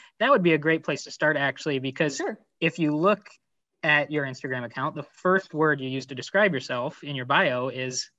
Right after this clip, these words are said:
Speaker 1: neighbor,
Speaker 2: Hmm.
Speaker 1: right? And so I'd be interested, like,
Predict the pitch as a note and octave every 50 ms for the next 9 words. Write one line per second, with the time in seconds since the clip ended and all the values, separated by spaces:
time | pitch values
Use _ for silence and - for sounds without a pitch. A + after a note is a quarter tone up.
0 | _ _ - D3 - F#3+ - - - _ _ _ _ _ _ _ _ _ G#3 G3
1 | G3+ - C3 C#3 D3+ C#3+ D3+ D3+ C#3+ - - E3 D#3 D3+ D3+ D3 - - - -
2 | _ _ - B3 A#3 A#3 G#3+ G3+ G3 - - G3 F3 E3 D#3+ D#3 E3 D3+ D3